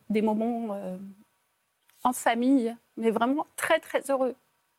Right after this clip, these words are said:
C'était, en fait, c'était vraiment très, très haut ou très, très bas. Mais ce que nous vivions, euh, ensemble, quand on partait, euh, par exemple, tous les deux ou avec nos enfants pendant les vacances, on adorait faire du camping. Euh, on était, euh, artisans, mais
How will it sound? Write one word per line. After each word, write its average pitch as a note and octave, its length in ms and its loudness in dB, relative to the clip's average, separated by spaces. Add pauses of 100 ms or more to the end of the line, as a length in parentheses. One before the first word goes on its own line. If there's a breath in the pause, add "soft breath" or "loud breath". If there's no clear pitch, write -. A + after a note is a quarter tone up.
(440 soft breath)
C'était, - 380 2
en C4+ 100 6
fait, E4 200 0
c'était A3+ 260 -4
vraiment A#3+ 300 -2
très, - 240 0
très A#3 200 0
haut G#3+ 240 -4 (140)
ou A#3 80 4
très, A#3 200 -2
très - 180 -4
bas. F#3 180 -4 (560 soft breath)
Mais A#3+ 100 0
ce - 100 -2
que B3+ 100 2
nous B3 120 4
vivions, B3+ 640 2
euh, G#3 160 -6 (240)
ensemble, C4+ 420 0
quand A3 180 -4
on G#3+ 80 -2
partait, A3 580 -6
euh, F#3 360 -10 (100)
par F#3 120 -14
exemple, G3+ 500 -12
tous - 180 2
les A3+ 120 6
deux C#4+ 240 4
ou A3+ 220 4
avec G3+ 260 2
nos G3+ 160 0
enfants A#3+ 460 0
pendant A3+ 240 -4
les G3 100 0
vacances, B3 560 -2
on G#3 140 -6
adorait G#3+ 300 -4
faire A3 180 -4
du G3+ 100 -6
camping. A3 760 -2 (120)
Euh, F#3 140 -4 (180)
on A#3 140 2
était, A3+ 360 4
euh, G3 180 2
artisans, A#3+ 760 -2
mais G3+ 300 -8